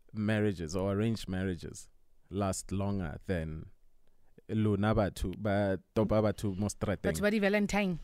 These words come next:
Speaker 1: Yeah. So organized marriages,
Speaker 2: Mm.
Speaker 1: they last longer. I mean, research ha-, has done. I even saw an episode on Oprah not too lo-, like,
Speaker 2: Not so,
Speaker 1: five,
Speaker 2: yeah.
Speaker 1: yeah, a long time ago. And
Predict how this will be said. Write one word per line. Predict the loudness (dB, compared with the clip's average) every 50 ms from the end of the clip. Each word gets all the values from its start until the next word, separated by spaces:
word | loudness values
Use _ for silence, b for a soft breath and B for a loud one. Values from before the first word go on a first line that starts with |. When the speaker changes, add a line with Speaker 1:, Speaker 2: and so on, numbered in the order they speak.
| -10 -4
Speaker 1:
Yeah. | 0 2 2 2 2 -2 -10 -20 _ -20 _ _ -16 -6
So | 6 6 6 6 8 8
organized | 8 8 8 8 4 4 4 4 4 2 0 -2 -4 -6 -4
marriages, | -2 0 2 2 2 2 2 0 -2 -4 -4 -6 -10 -16 -14 -8
Speaker 2:
Mm. | -6 -6 -4 2
Speaker 1:
they | 2 4 4
last | 6 4 4 2 2 0
longer. | 0 0 0 -2 -6 -10
I | -6
mean, | -2 0 0 2 2
research | 2 0 0 0 -2 -2 -2 -6
ha-, | -8 -8 -8 -4
has | -4 -4 -4 -4
done. | -4 -6 -4 -2 0
I | 0 0 0
even | 0 0 -2 -2
saw | -2 -2
an | -2 -2 -2 -4
episode | -4 -2 0 0 0 -2 -4 -6 -6 -4 -2
on | 0 0 -2 -2 0
Oprah | -2 -2 2 0 0 0 0 -6 b b b b b b b -4
not | 0 2 2 2 0
too | 0 0 0
lo-, | 0 0 -2 -2
like, | -2 -2 0 2 0 0 -2 -4 -12 -14 -14 -14 -12 -10 -10 -8 -8 -10 -10 -8 -6 -4
Speaker 2:
Not | -2 -2 2 8
so, | 10
Speaker 1:
five, | 10 10 10 6 4 6
Speaker 2:
yeah. | 6 8 10
Speaker 1:
yeah, | 10 10 10 8 6
a | 8
long | 8 8 8 8 4
time | 2 2 2 4 2
ago. | 0 -2 -4 -8 -8 -10 b b b b b b b b 0
And | 4 4 6 6 6 4 2 0 -4